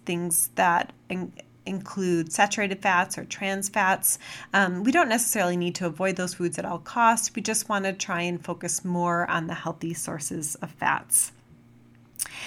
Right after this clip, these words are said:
And this also brings up the concept of nutrient and energy density. So when we think about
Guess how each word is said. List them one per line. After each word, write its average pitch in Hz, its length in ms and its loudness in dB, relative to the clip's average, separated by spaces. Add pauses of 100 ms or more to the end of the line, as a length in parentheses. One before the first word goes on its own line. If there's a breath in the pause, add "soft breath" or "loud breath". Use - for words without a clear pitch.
(200 loud breath)
And 233 260 8
this 294 320 2
also 349 340 8
brings 214 340 -2
up 220 160 2
the 208 80 2
concept 190 600 -2
of 170 220 -2
nutrient 190 560 -2
and 175 180 0
energy 175 400 -2
density. - 640 -6 (480 loud breath)
So 214 300 2
when 226 180 2
we 240 80 6
think 339 200 2
about 220 340 8